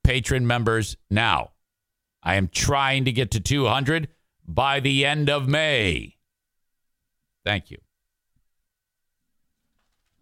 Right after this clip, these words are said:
For you folks watching on Facebook, Twitter, and YouTube, I must say goodbye to you now. Thank you for being here, though. If you want the full show, go to Twitch, twitch dot T V slash Eric Zane Live,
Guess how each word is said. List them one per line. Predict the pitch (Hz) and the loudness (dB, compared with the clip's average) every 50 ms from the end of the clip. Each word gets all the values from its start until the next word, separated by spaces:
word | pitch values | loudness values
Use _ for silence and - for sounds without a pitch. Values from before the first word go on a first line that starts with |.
| _ _ _ - _ _ _ _ _ _ _ | _ _ _ -20 _ _ _ _ _ _ _
For | - 110 | 0 0
you | 135 156 151 | 2 2 0
folks | 113 - 151 147 143 - - | 0 0 0 0 2 0 0
watching | 131 143 139 139 - - 135 131 | 0 2 0 0 -2 0 0 0
on | 131 131 110 | 0 0 0
Facebook, | - 135 135 135 110 - 127 123 104 - _ _ _ _ _ _ | 2 2 2 2 2 0 0 -2 -2 -4 _ _ _ _ _ _
Twitter, | - 117 131 135 131 127 | -2 0 2 2 2 2
and | 120 117 | 2 2
YouTube, | 120 123 120 - 123 120 117 104 92 - - _ _ _ _ _ _ _ _ | 2 0 2 2 2 2 2 0 -2 -6 -12 _ _ _ _ _ _ _ _
I | 87 101 | 0 2
must | 104 90 80 - - | 2 0 0 0 0
say | 76 65 | -2 -2
goodbye | - 57 - - 50 - | -2 -4 -4 -6 -6 -10
to | - | -12
you | 57 - | -14 -16
now. | - - - _ _ _ _ _ _ _ _ _ _ _ _ _ _ _ _ _ _ _ _ _ _ _ _ | -20 -20 -20 _ _ _ _ _ _ _ _ _ _ _ _ _ _ _ _ _ _ _ _ _ _ _ _
Thank | 85 85 80 - - | 0 0 0 -2 -4
you | 64 | -6
for | 65 - | -6 -4
being | 67 - 71 73 73 73 | -4 -2 0 0 0 2
here, | 76 73 73 | 2 2 2
though. | 80 92 117 131 131 - _ _ _ _ _ _ _ _ _ _ _ _ _ _ _ _ | 2 2 0 -2 -4 -10 _ _ _ _ _ _ _ _ _ _ _ _ _ _ _ _
If | - - | -4 -2
you | - | 0
want | 78 80 76 | 0 0 0
the | 76 | -2
full | 76 - 104 98 92 | -2 0 0 0 2
show, | 90 - 113 113 135 151 | 2 0 0 0 0 0
go | 113 98 90 | 0 2 2
to | 87 | 0
Twitch, | - - - 107 120 127 - - - - | 0 0 0 0 0 -2 -2 -4 -2 -2
twitch | - 87 92 107 - - - | 0 0 0 0 0 -2 0
dot | 95 92 90 - - | 0 0 0 0 0
T | - 107 104 | 0 0 2
V | 92 98 104 95 | 2 2 2 0
slash | - - 82 85 80 78 - 90 | 0 0 0 2 2 2 2 2
Eric | 82 78 76 73 | 2 2 0 0
Zane | 76 78 69 67 | -2 -2 -2 -2
Live, | 65 78 82 92 117 143 - - | -2 0 0 0 0 -2 -4 -8